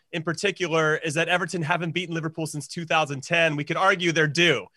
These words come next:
And with Everton absolutely balling out right now, maybe we,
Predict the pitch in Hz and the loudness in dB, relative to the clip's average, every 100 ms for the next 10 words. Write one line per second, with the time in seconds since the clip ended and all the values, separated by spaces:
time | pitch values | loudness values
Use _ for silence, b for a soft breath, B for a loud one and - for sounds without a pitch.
0 | b b 135 147 170 190 208 - 170 160 | b b -4 -2 2 4 2 0 0 0
1 | 175 190 - 190 147 165 175 170 175 170 | 2 2 2 -2 2 4 6 6 6 4
2 | 156 151 143 147 165 190 196 185 | 2 2 2 2 2 0 -2 -6